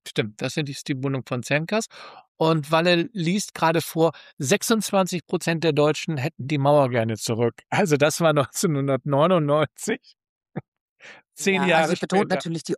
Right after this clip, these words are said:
Speaker 1: Ja, die
Speaker 2: Ostdeutschen.
Speaker 1: Ostdeutschen.
Speaker 2: Ja, sie
Speaker 1: Ja, ja.
Speaker 2: betont Ostdeutsche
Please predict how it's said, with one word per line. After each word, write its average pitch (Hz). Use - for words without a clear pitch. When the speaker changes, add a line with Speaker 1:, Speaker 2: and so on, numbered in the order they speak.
Speaker 1:
Ja, 165
die 139
Speaker 2:
Ostdeutschen. -
Speaker 1:
Ostdeutschen. 139
Speaker 2:
Ja, 165
sie 180
Speaker 1:
Ja, 143
ja. 160
Speaker 2:
betont 156
Ostdeutsche 214